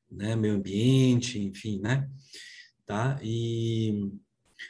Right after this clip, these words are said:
onde me encontrar, certo? Ah,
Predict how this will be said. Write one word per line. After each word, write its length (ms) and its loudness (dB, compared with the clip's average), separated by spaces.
onde 260 6
me 100 6
encontrar, 580 2
certo? 560 -4
Ah, 160 -6